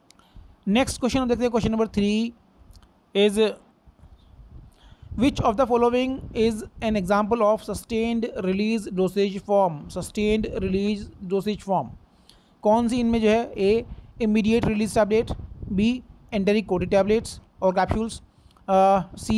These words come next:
sublingual tablets and D, transdermal patch। Sustained release dosage form, इसमें क्या होता, होता है कि किसी dosage form के action को sustain कर दिया जाता है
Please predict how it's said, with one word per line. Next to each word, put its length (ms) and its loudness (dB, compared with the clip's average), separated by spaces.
sublingual 540 0
tablets 500 0
and 460 -2
D, 180 2
transdermal 800 0
patch। 260 0
Sustained 600 0
release 460 0
dosage 300 0
form, 280 -4
इसमें 240 -4
क्या 120 4
होता, 280 -2
होता 240 0
है 80 2
कि 160 -10
किसी 200 -6
dosage 340 -2
form 320 -2
के 240 0
action 460 -2
को 120 -2
sustain 460 -2
कर 100 0
दिया 180 2
जाता 140 -8
है 100 -12